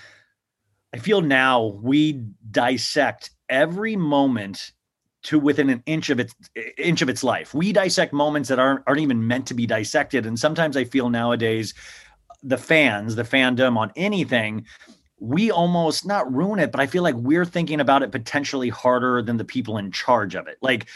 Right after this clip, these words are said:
we're thinking harder than the producers are about these moments, and we're making these things huge deals. And do you, do you agree with that? And do you think we're ever ruining things because of that?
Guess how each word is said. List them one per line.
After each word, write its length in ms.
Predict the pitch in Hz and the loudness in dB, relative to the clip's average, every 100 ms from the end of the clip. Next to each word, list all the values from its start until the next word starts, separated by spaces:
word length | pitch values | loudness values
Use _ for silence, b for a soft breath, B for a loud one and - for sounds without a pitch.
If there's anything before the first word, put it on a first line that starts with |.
| B B | B B
we're 220 | 127 196 | 2 4
thinking 320 | 202 208 160 131 | 4 2 0 2
harder 340 | 156 147 139 | 4 4 4
than 140 | 123 | 2
the 80 | 117 | 0
producers 640 | 110 117 131 147 127 120 107 | -2 -2 0 0 0 0 2
are 160 | 110 | 2
about 240 | 110 107 - | 2 0 0
these 160 | 107 | 0
moments, 340 | 120 135 131 117 | 0 2 0 0
and 140 | 117 | -2
we're 100 | 120 | 0
making 400 | 117 127 135 156 | 2 0 0 0
these 160 | 123 107 | 0 0
things 300 | 123 117 - | -2 -2 -6
huge 580 | - 226 240 214 135 | -4 0 2 2 0
deals. 640 | 113 156 214 170 110 113 113 B B B 170 | -2 -4 0 0 0 -4 -8 B B B 0
And 100 | 180 | 4
do 60 | |
you, 300 | 240 269 262 - | 4 4 0 -4
do 80 | 175 | 0
you 240 | 233 202 | 2 0
agree 340 | 170 117 165 226 | -2 -2 -2 -2
with 160 | 233 | -2
that? 360 | 233 233 214 214 | -2 2 2 2
And 160 | 156 151 | 0 0
do 80 | 156 | 0
you 60 | |
think 180 | 160 156 | 0 0
we're 140 | 139 | 2
ever 180 | 135 131 | 2 2
ruining 540 | 113 135 139 107 92 92 | 0 2 2 0 -4 -8
things 240 | 92 87 | -8 -8
because 300 | 95 101 87 | -10 -10 -10
of 60 | 80 | -12
that? 180 | 73 | -14